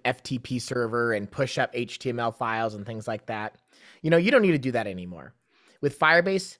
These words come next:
all you need is a Google account. So if you create a Google account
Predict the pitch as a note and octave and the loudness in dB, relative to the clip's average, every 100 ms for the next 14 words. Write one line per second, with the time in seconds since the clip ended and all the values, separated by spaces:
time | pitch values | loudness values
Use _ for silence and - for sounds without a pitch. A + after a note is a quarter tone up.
0 | _ C3 F#3 F3 D#3+ C#3+ B2+ A2+ G2+ F#2 | _ 4 4 4 0 -2 -4 -2 -4 -6
1 | F2+ C2+ - - - C#3+ B2+ A#2+ F3+ G#3+ | -14 -18 -20 -20 -6 -4 -4 4 4 6
2 | E3 D3+ C#3 D3+ E3 | 2 2 0 -4 -4